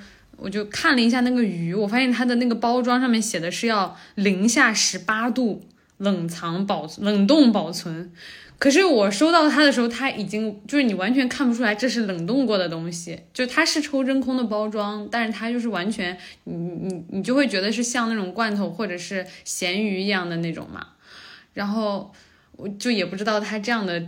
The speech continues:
一个常温的状态多久了，然后再冻起来，然后再解冻之后还能不能吃，就暂且我就先给它冻了起来。然后我最近就是一直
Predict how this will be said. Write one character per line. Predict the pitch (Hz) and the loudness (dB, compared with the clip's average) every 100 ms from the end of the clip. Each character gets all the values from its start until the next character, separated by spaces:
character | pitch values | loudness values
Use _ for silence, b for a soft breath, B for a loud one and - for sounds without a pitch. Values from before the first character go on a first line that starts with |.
| - - | -10 -12
一 | 180 | -8
个 | 185 180 170 | -6 -6 -6
常 | - 175 180 | -10 -8 -4
温 | 208 | -4
的 | |
状 | 202 202 | -2 -2
态 | 202 | -2
多 | 196 196 | -2 0
久 | 208 214 - | 0 0 -2
了， | - - - | -4 -10 -10
然 | - 175 | -10 -6
后 | 202 | -6
再 | 202 233 | 0 2
冻 | 202 220 202 | 2 0 0
起 | 202 | -2
来， | 175 156 165 | -2 -4 -2
然 | 170 170 | -2 -2
后 | 190 | -2
再 | 214 196 180 | 0 0 0
解 | 170 175 - | -2 -6 -6
冻 | 190 185 170 | -6 -6 -4
之 | 202 | -2
后 | 190 180 | -2 -2
还 | 175 | -6
能 | 175 180 | -6 -6
不 | |
能 | 185 185 | -6 -4
吃， | - - 185 190 196 B B B 208 B _ | -4 -4 -4 -8 -8 B B B -20 B _
就 | - 180 180 190 170 | -10 -6 -6 -6 -2
暂 | 208 196 | 0 0
且 | 196 170 | 0 -2
我 | 170 170 156 | -2 -4 -6
就 | 151 170 - - - | -6 -8 -8 -12 -8
先 | 208 196 | -4 -4
给 | |
它 | 160 165 | -4 -4
冻 | 220 190 | -4 -4
了 | |
起 | 170 - - | -8 -12 -16
来。 | - - - - | -18 -20 -20 -20
然 | - 160 | -16 -16
后 | 165 180 175 175 170 165 143 - - | -12 -10 -8 -8 -8 -10 -12 -12 -10
我 | 196 | -4
最 | 214 | -2
近 | 214 214 | 0 0
就 | 196 | -2
是 | 202 196 | -2 -2
一 | 196 190 | -2 -2
直 | 175 180 | -4 -6